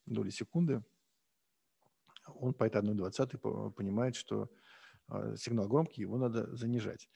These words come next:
<clears throat> А этот сигнал, э, допустим, для, м, звукорежиссёра, вот,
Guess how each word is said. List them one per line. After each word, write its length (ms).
<clears throat> 680
А 200
этот 340
сигнал, 460
э, 640
допустим, 840
для, 340
м, 480
звукорежиссёра, 580
вот, 140